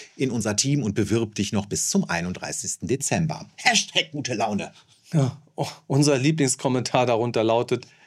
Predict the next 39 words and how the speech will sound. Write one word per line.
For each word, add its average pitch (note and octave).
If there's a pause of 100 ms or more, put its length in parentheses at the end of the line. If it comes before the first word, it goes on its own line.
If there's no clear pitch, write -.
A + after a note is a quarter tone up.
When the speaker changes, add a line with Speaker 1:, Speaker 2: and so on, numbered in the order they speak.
Speaker 2:
"Richtig A3+
geil. G3 (200)
Als B2+
Mensch D#3+
unter C#3+
fünfzig G#3
habe E3+
ich E3
auch C4
so G3
richtig F3
gute F3
Laune, D3+
wenn C#3
ich C3+
an B2+
meine B2+
Rente A#2
denke." A2
Speaker 1:
Ja, G#2 (300)
nachvollziehbar. A2 (680)
Über -
das D#3
Problem D#3
mit E3
der B2+
Rente F3
hatten D3+
wir C#3
euch C#3
ja C#3+
bereits B2
in A#2+
Buster B2
Berlin A#2+
Folge B2
zweihundertneunundneunzig A2
ausgiebig G#2+
informiert. G#2+